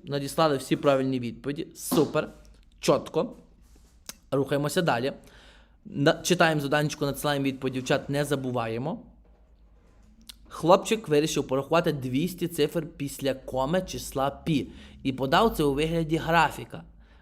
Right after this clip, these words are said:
Визначте, яка цифра зустрічалась найчастіше, ніж інші. До речі, тема дуже, дуже класна і дуже, дуже проста. Називається статистика, називається мода, якщо по-математичному. Але навіть цього не знаючи,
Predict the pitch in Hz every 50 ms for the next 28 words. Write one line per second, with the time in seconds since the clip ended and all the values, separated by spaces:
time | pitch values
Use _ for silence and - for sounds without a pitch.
0 | - - 120 131 131 147 175 208 214 214 208 - - 151 147 - 151 143 - 175
1 | 196 214 208 196 165 139 135 135 135 - 139 135 - 175 175 175 170 170 170 -
2 | 127 135 135 131 131 - 123 117 - - - - - - - - 156 135 123 120
3 | 123 123 127 - - 127 127 117 110 - - - - - - - - - - -
4 | 123 139 160 165 160 139 131 - 165 175 196 202 196 185 180 - - 180 147 143
5 | 156 160 147 135 107 - - - 143 147 143 139 123 107 - - - - 175 185
6 | 202 208 - - - - 135 147 160 143 131 135 135 127 - 131 131 - 202 202
7 | 190 160 135 139 143 156 165 156 160 - 135 - - 123 127 170 180 175 156 147
8 | - 135 131 127 131 139 139 135 131 131 127 131 131 135 131 147 170 190 190 190
9 | 175 190 170 127 156 151 - 185 175 - 170 170 165 165 175 165 165 165 165 170
10 | 160 165 - 151 151 139 - - 156 170 175 151 - - - - - - - 151
11 | 175 180 175 160 151 160 - 170 151 147 139 139 139 139 135 139 170 185 208 208
12 | 202 202 202 202